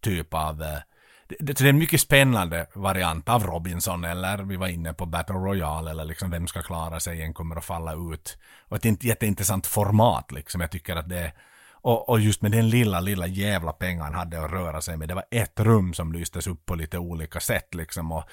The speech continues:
det får man väl kanske till, till skådespelarnas försvar ta, att, jag menar, den har ändå spelats in på, hur många dagar tog det att spela in den här filmen?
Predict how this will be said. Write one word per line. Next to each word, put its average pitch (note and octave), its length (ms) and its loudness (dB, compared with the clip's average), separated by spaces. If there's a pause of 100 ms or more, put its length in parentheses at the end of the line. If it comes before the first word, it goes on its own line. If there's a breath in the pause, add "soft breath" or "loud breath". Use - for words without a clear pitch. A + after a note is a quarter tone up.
(760 loud breath)
det C#3 320 6
får D3+ 200 4
man C3 140 6
väl G#2+ 100 0
kanske A#2+ 640 4 (160)
till, G2 200 -4
till F2 380 -4
skådespelarnas E2 1040 -4
försvar G2+ 680 2 (100)
ta, F#2 360 4 (200)
att, - 160 -6
jag F#2 80 -4
menar, E2+ 180 -4
den F2 140 -4
har E2+ 80 -4
ändå E2+ 120 -6
spelats E2 440 -4
in E2+ 220 -4
på, D#2 240 -6
hur D#2+ 80 -8
många D#2+ 240 -8
dagar D#2+ 300 -6
tog E2+ 220 -12
det E2 80 -10
att D#2 60 -10
spela E2+ 300 -8
in F2 80 -8
den D#2+ 140 -10
här D#2+ 60 -8
filmen? D#2+ 440 -8